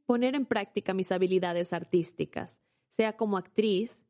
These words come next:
en diferentes personajes, diferentes ambientes, roles, historias, o como escritora, que como ya les he dicho anteriormente, no es que soy la mejor escritora ni, ni se me facilita el proceso de escribir,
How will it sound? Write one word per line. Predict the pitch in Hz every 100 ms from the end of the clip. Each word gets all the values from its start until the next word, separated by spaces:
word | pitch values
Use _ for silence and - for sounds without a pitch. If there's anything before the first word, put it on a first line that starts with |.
| _ _ _ -
en | 214
diferentes | 196 190 175 175 185
personajes, | 180 - 175 196 208 196 180
diferentes | 180 180 180 185 185 180
ambientes, | 165 165 202 208 196 180 185
roles, | 185 202 214 196 180 180 - - _ _ _ _ _
historias, | 208 - - 233 196 175 170 180 - _ _ _ _ _ _ _ _ _
o | 233 226 220
como | 233 220 208
escritora, | 202 - 196 233 247 165 175 _ _ _ _ _ _ _ -
que | 226
como | 214 202
ya | 196
les | 185 214
he | 214
dicho | 226 - 233
anteriormente, | 196 185 175 180 180
no | 185 190
es | -
que | 214
soy | - 208
la | 214 208
mejor | 190 190 185
escritora | - 190 - 220 220
ni, | 220 180 175 175
ni | 185 185
se | 185
me | 185 175
facilita | 180 175 180 233 294 202 170
el |
proceso | 170 175 170 180 -
de | 175 170
escribir, | - 180 185 214 185